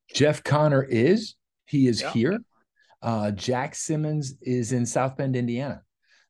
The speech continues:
Speaker 1: Uh, right at the last second, he had a job all lined up in Baltimore, Maryland, in the finance industry he'd secured. And, and then he learned l-, very late,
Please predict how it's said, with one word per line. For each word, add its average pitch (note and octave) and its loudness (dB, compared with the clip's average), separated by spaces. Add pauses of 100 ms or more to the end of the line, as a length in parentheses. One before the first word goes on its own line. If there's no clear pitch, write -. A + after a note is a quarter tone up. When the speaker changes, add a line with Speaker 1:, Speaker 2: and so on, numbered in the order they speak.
(120)
Speaker 1:
Uh, G2+ -4
right G2+ 0
at D#3+ -2
the A2+ 2
last A#2+ -2
second, F3+ -4
he A#2+ -4
had D3+ -4
a C#3+ -2
job C3 -2
all E3+ -4
lined D#3 -4
up G2+ -6 (140)
in G#2 -2
Baltimore, B2+ -6 (380)
Maryland, C3 0
in G2+ -4
the F2+ -8
finance A#2+ -6
industry B2 -4
he'd G2+ -4
secured. A#2+ -4
And, E2+ -10 (680)
and G2+ -4
then A2 0
he A2 -2
learned A2+ -2
l-, G#2 0 (100)
very B2 4
late, F2 -4